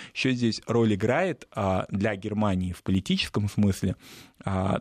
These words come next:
то, что ослабли социал-демократы и вообще леваки, потому что при них такого дискурса не могло быть. Германия тоже становится правой. Мы только там говорим о, о националистической Германии, а вот Германия консервативная, Германия,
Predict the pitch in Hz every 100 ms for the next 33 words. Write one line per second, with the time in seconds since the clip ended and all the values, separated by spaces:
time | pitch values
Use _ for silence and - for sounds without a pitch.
0 | - 120 120 - 98 104 95 - 117 123
1 | 110 - - 104 101 101 101 - 98 -
2 | 101 92 - 113 101 92 90 - 92 -
3 | - - - _ 101 - 101 107 - -
4 | - 101 98 160 - 98 - 123 131 131
5 | 101 98 - 113 104 98 98 95 95 101
6 | 92 85 95 90 110 123 110 113 107 101
7 | 107 101 104 - 110 98 92 110 - 104
8 | - - 95 95 98 101 95 92 87 -
9 | - - - 92 92 98 - 107 110 113
10 | 226 233 - 123 123 113 95 87 - 98
11 | 98 92 95 107 113 107 101 - 104 117
12 | 104 98 95 139 185 156 101 101 101 101
13 | 95 90 85